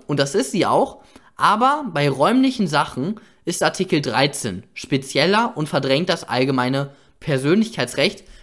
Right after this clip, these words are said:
wenn es eben um räumliche Sachen geht. Also Eindringen in die Wohnung, da ist nicht das allgemeine Persönlichkeitsrecht einschlägig, das wird von Artikel dreizehn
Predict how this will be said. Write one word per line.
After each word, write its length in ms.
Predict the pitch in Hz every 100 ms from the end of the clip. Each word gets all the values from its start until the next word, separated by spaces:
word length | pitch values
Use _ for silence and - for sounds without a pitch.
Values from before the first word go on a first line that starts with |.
| -
wenn 160 | 131
es 120 | 185
eben 240 | 165 151 170
um 240 | 147 147
räumliche 720 | 127 131 147 175 170 147 123
Sachen 380 | 107 98 - 104
geht. 220 | - - - _
Also 320 | - 143 156 160
Eindringen 480 | 143 180 165 160
in 100 | 139
die 180 | 143 135
Wohnung, 500 | 156 196 214 220 214 - - _ _
da 200 | 131 151
ist 200 | 135 147
nicht 220 | 151 175
das 140 | 147 139
allgemeine 460 | 123 135 123 113
Persönlichkeitsrecht 880 | 110 113 151 262 254 214 196 196 190
einschlägig, 760 | - 165 165 151 156 151 151 - _ _ _ _ _
das 320 | 175 135 135
wird 180 | 147 139
von 220 | 139 120
Artikel 440 | 117 123 - 131 127
dreizehn 640 | 120 131 139 147 131 135